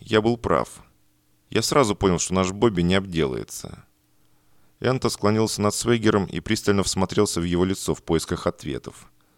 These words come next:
"Снайпер, ты доставляешь нам слишком много неприятностей". "Прошу прощения,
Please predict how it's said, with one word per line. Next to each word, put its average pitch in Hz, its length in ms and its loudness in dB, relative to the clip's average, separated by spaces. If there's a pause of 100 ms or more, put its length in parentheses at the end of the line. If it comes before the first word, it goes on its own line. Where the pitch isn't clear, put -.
(460)
"Снайпер, 101 800 0 (400)
ты 107 100 -4
доставляешь 113 580 2
нам 90 140 0
слишком - 380 -2
много 110 360 2
неприятностей". 98 1120 -2 (680)
"Прошу 139 300 4
прощения, 104 640 2